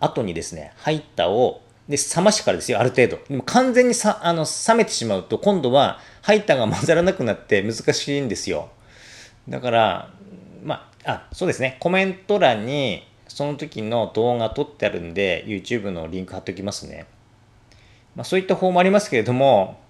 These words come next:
やっぱりですね、ペーパーでパックした方が、あの、楽だと思いますね。ちょっと手間かかっちゃいますね。はい。それと、えーと、ワックスの方なんですけれども、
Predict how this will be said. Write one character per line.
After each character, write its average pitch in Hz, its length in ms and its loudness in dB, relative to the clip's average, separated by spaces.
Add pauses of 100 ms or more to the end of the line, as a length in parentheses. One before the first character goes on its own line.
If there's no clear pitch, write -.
(120)
や 147 140 -2
っ - 100 -12
ぱ 233 120 0
り 196 40 0
で 127 80 2
す 101 140 -6
ね、 85 160 -8
ペ 165 160 0
ー 165 40 -8
パ 165 100 4
ー - 20 2
で 151 80 0
パ - 140 -2
ッ 143 40 -2
ク - 160 -12
し - 80 -8
た 110 80 -4
方 104 140 -4
が、 78 160 -10 (680)
あ 117 140 -10
の、 135 120 2
楽 - 260 0
だ 147 80 6
と - 80 -4
思 98 120 -2
い 101 40 0
ま 113 100 2
す - 140 -8
ね。 87 260 -6 (400)
ち - 60 -6
ょ 151 40 -4
っ - 40 -6
と 123 60 -4
手 147 120 2
間 165 140 2
か - 100 -16
か 98 60 0
っ 98 60 -2
ち 98 120 -2
ゃ - 20 0
い - 40 -6
ま - 80 -10
す - 160 -14
ね。 76 140 -14 (360)
は 80 160 -12
い。 78 60 -12 (760)
そ - 140 -4
れ 202 100 4
と、 202 540 8 (480)
え 147 580 0
ー - 40 -20
と、 143 100 2
ワ 226 320 2
ッ - 20 -20
ク - 80 -14
ス - 140 -6
の 151 140 0
方 117 180 -2
な 101 100 -2
ん 95 60 -6
で 78 60 -10
す - 120 -16
け 95 100 -8
れ 87 40 -6
ど 101 120 -8
も、 104 420 -4